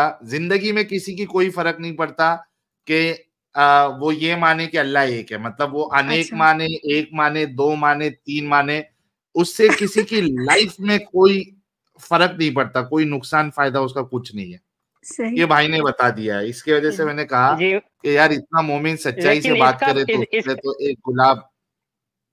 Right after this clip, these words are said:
Speaker 3: लेकिन
Speaker 1: तो
Speaker 3: इसका
Speaker 1: फिर आप
Speaker 3: फर्क
Speaker 1: क्यों
Speaker 3: मरने
Speaker 1: चाहते
Speaker 3: के
Speaker 1: हैं कि
Speaker 3: बाद,
Speaker 1: मैं मानूं
Speaker 3: मरने
Speaker 1: अल्लाह
Speaker 3: के
Speaker 1: एक
Speaker 3: बाद
Speaker 1: है?
Speaker 3: पड़ता है ना।
Speaker 1: अच्छा,
Speaker 3: जी,
Speaker 1: मरने के
Speaker 3: अल्लाह
Speaker 1: बाद
Speaker 3: एक है।
Speaker 1: जिंदगी होती है?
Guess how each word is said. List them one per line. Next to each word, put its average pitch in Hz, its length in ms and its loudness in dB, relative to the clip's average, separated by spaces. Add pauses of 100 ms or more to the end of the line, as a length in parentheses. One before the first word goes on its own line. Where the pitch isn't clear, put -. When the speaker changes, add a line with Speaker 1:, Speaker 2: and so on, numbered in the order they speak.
(1200)
Speaker 3:
लेकिन 208 360 0
Speaker 1:
तो 202 60 6
Speaker 3:
इसका 190 80 2
Speaker 1:
फिर 220 120 4
आप 214 140 10
Speaker 3:
फर्क 226 160 0
Speaker 1:
क्यों 220 100 0
Speaker 3:
मरने 220 100 0
Speaker 1:
चाहते 190 160 6
Speaker 3:
के 196 80 6
Speaker 1:
हैं 190 100 6
कि 196 80 4
Speaker 3:
बाद, 180 100 2
Speaker 1:
मैं 180 160 2
मानूं 170 340 4
Speaker 3:
मरने 160 140 4
Speaker 1:
अल्लाह 156 180 4
Speaker 3:
के 143 60 4
Speaker 1:
एक 135 60 2
Speaker 3:
बाद 208 180 0
Speaker 1:
है? 117 80 -4
Speaker 3:
पड़ता 190 260 -2
है 180 160 0
ना। 220 100 -2 (1400)
Speaker 1:
अच्छा, 143 240 2
Speaker 3:
जी, 180 160 0
Speaker 1:
मरने 220 300 4
के 220 60 0
Speaker 3:
अल्लाह 220 220 4
Speaker 1:
बाद 190 180 4
Speaker 3:
एक 220 160 -6
है। 175 100 0
Speaker 1:
जिंदगी 185 340 0
होती 190 340 2
है? 208 120 4